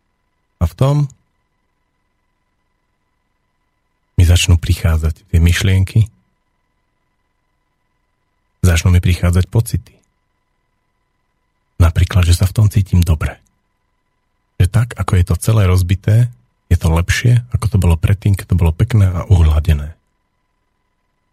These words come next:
A začínam prichádzať na to, že keď bojujem s tými najväčšími svinstvami, je mi dobre. Vtedy prichádza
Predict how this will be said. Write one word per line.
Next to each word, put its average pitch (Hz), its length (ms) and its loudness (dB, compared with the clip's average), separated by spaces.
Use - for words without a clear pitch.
A - 80 -4
začínam 110 400 0
prichádzať 92 480 0
na 107 160 2
to, 80 160 -2
že 76 160 -4
keď 73 160 -6
bojujem 80 560 0
s - 320 -20
tými 82 240 2
najväčšími 95 480 2
svinstvami, 80 640 -2
je 82 160 2
mi 78 80 2
dobre. 76 320 -2
Vtedy 87 160 2
prichádza 80 720 0